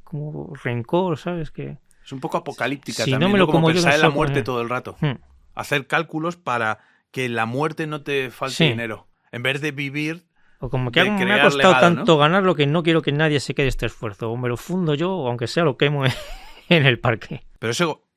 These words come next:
Speaker 2: es egoísta como tal y, y,
Speaker 1: Mucho.
Speaker 2: y es para nada positivo con el
Speaker 1: No, no, no.
Speaker 2: futuro.
Speaker 1: Eso es, esa persona vive muy mal porque tiene, en su mente tiene cosas muy negativas que le hacen no disfrutar del dinero que tiene. O sea,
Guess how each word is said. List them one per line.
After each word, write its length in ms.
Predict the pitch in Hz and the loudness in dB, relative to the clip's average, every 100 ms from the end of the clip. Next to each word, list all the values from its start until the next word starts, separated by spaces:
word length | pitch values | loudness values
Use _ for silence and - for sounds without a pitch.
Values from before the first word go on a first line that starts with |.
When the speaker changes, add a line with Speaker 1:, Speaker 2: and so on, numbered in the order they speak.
| - | -20
Speaker 2:
es 200 | 117 - | -12 -8
egoísta 520 | 127 127 170 - 117 | -4 -4 -4 -2 -2
como 240 | 135 127 | -2 -2
tal 220 | 120 156 175 | 2 0 0
y, 80 | 127 | -2
y, 20 | |
Speaker 1:
Mucho. 280 | 131 127 120 | -2 -2 -4
Speaker 2:
y 140 | 131 | 0
es 280 | 151 - - - _ _ | 0 0 -8 -20 _ _
para 260 | 127 117 120 | -2 0 -2
nada 360 | 123 143 170 | -2 0 0
positivo 560 | 151 147 147 131 151 143 | -2 -6 -6 -8 -4 -4
con 140 | 131 | -2
el 60 | 127 | 0
Speaker 1:
No, 60 | 127 | 0
no, 100 | 135 | 2
no. 60 | |
Speaker 2:
futuro. 260 | 139 104 - _ _ _ _ | 0 -2 -8 _ _ _ _
Speaker 1:
Eso 160 | - 135 | -6 -4
es, 120 | - | -2
esa 240 | 139 127 | -2 -2
persona 300 | 127 135 147 | -2 -2 -2
vive 180 | 127 123 | 0 0
muy 120 | 131 | 0
mal 200 | 135 147 | 0 0
porque 240 | 147 139 - | 0 -4 -8
tiene, 360 | - 131 127 139 | -6 -4 -2 -4
en 240 | 131 120 | -4 -6
su 140 | - | -4
mente 240 | 127 131 135 | -4 -2 -4
tiene 200 | 131 131 | -4 -4
cosas 240 | 127 123 | -6 -6
muy 120 | 127 | -6
negativas 540 | 139 110 - 127 - - - - _ - - - - _ _ | -6 -8 -8 -10 -10 -20 -20 -20 _ -20 -20 -20 -20 _ _
que 100 | 135 | 2
le 80 | 151 | 2
hacen 180 | - 131 | 2 2
no 80 | |
disfrutar 380 | 143 147 143 160 | 2 2 2 4
del 100 | 131 | 4
dinero 220 | 113 123 | 2 0
que 100 | 135 | 0
tiene. 300 | 135 151 151 190 | -2 -2 -4 -6
O 60 | |
sea, 240 | - 127 | -2 -2